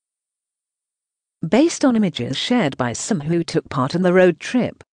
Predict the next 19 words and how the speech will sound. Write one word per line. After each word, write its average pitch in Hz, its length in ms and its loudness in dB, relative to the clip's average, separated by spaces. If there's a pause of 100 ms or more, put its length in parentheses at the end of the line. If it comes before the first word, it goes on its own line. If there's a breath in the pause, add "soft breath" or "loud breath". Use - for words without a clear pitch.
and 165 100 -4
arriving 160 440 0
at 127 80 -6
the 127 80 -8
beach 175 480 -4 (120)
was 165 240 -2
only 156 260 2
half 226 280 0
of 165 140 -2
the 139 100 0
experience. 156 920 0 (3500)
There, 160 280 0 (200)
food 180 480 0
was 147 160 -2
shared, 233 420 0 (220)
drinks 170 480 0
were 147 80 0
passed 214 440 -2
around, 190 520 0